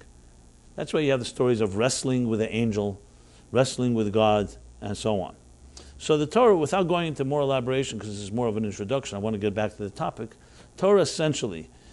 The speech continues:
is a blueprint of existence, including ourselves. The beginning of the Torah, it says, "God created the human being in the divine image."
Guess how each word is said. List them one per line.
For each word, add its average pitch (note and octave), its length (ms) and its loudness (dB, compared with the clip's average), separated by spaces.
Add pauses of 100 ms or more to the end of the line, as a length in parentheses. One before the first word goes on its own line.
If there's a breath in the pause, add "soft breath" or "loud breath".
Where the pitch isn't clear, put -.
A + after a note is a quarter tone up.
(160 loud breath)
is B2+ 240 4
a A2+ 80 6
blueprint C3+ 720 -2
of A#2+ 380 -2 (100)
existence, A2 680 -8 (340 soft breath)
including D#3 460 0
ourselves. G#2 560 -2 (420 loud breath)
The C#3 80 -2
beginning E3+ 320 2
of D#3+ 80 0
the C#3 140 0
Torah, D3 260 0
it B2 100 -2
says, C3+ 300 0
"God B2+ 320 0
created C3 280 -2
the A2+ 60 -4
human B2+ 260 0
being A#2+ 200 0
in A#2+ 60 0
the A2 80 0
divine A2 400 0
image." E2+ 340 -8